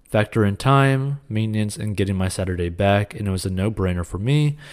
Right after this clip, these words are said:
Too long, did not read. If you need a new mower, do the math. And then let's keep going. Edit. Wow, I learned a lot, but the two big takeaways are that I'm getting an insanely low rate, and that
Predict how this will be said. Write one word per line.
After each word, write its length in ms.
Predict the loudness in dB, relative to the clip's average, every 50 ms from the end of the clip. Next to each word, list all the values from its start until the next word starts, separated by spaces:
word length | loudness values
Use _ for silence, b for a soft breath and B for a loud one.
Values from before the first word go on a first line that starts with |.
| B B B B _ -2
Too 180 | 0 2 4
long, 520 | 4 4 2 2 2 2 2 0 -2 -4 -2
did 160 | 0 2 4
not 260 | 6 6 6 6 4
read. 380 | 4 2 2 2 2 0 -2 -4 _
If 160 | -6 -2 2
you 80 | 2 2
need 180 | 4 4 4 4
a 60 | 4
new 200 | 4 2 2 2
mower, 460 | 2 2 0 0 0 0 0 -2 -4 _ _ -20 _ _
do 140 | 0 2 2
the 100 | 2 0
math. 460 | -2 -2 0 0 0 -2 -4 -6 -12 _ _ _ _ _ _ -8
And 120 | -6 -4
then 80 | -4 -4
let's 260 | -4 -6 -6 -8 -12 _ _ _ _ _
keep 200 | -6 -6 -4 -2
going. 280 | 0 2 2 2 2 0 B B B B B 0
Edit. 380 | 2 2 2 2 -2 -2 -2
Wow, 320 | 0 0 2 2 0 2 2
I 60 | 2
learned 280 | 4 4 4 4 4 4
a 60 | 2
lot, 380 | 4 4 4 2 2 0 0 -2
but 100 | -2 -2
the 80 | -2
two 220 | -2 0 2 2 4
big 260 | 4 4 2 4 4
takeaways 580 | 4 4 4 4 2 2 2 2 2 2 2
are 120 | 2 0 2
that 180 | 2 0 0
I'm 140 | 0 0 2
getting 280 | 2 4 4 4 4 2
an 60 | 2
insanely 1040 | 0 -2 -4 -6 -6 -6 -2 2 2 4 4 4 2 0 0 0 0 -2 -2 -4 -6 _ _ -4
low 240 | -2 2 4 4
rate, 420 | 4 4 2 2 0 0 -2 B B B B B B B B B B
and 160 | -10 -4 -2
that 140 | 0 -2 0